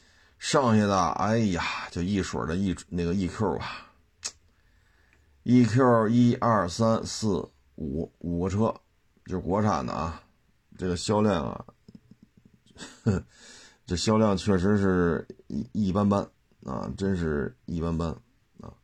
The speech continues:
卖的最好的也过不了千，啊，卖的最好的也过不了千。E Q E九百四，E Q B六百八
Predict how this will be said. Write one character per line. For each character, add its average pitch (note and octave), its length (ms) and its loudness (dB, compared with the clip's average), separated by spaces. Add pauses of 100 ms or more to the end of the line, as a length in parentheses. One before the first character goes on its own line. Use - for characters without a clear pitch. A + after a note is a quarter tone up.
(1160)
卖 C#3 240 4
的 C#3+ 100 4
最 C#3 200 4
好 G2 260 4
的 A2+ 420 2
也 F2 140 -2
过 A#2 180 -2
不 F2+ 120 2
了 E2+ 100 0
千， A2+ 300 2 (2500)
啊， - 140 -14 (800)
卖 G#2 240 0
的 G#2+ 100 2
最 G#2+ 160 2
好 E2+ 160 -2
的 F#2 100 0
也 E2+ 40 -2
过 E2 160 -4
不 C#2+ 60 -4
了 G#1+ 120 -4
千。 - 300 -8 (540)
E B2 160 6
Q C3+ 240 4
E C#3+ 280 2 (720)
九 G2 160 -2
百 F#2+ 160 2
四 E2+ 320 -4 (220)
，E A#2 100 0
Q B2+ 220 2
B A#2+ 340 2 (340)
六 G2+ 160 0
百 D#2+ 200 -2
八 F#2+ 360 0